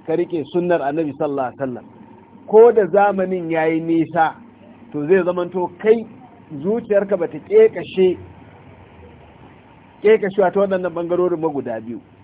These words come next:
Dalilin zamanin yayi nisa ko dalilin an ƙaurace wa wahayin da aka saukar. Ina fatan mun gane. Da haka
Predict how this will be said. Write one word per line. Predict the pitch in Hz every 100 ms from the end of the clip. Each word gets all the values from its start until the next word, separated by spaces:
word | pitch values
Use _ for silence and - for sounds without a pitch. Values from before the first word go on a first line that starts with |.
| 139
Dalilin | 160 170 208 214 180 127 - -
zamanin | 131 185 196 190 185 175
yayi | 185 208
nisa | 214 202 220 214 - - -
ko | 180 185
dalilin | 170 175 180 165
an | 175 180
ƙaurace | 175 202 180 165
wa | 180 165 175
wahayin | 165 151
da | 139
aka | -
saukar. | - 110 - - - - _ _ _ - - _ -
Ina | 190 170
fatan | 147 147 143
mun | 139
gane. | 143 139 117 - - 123
Da | 165
haka | 185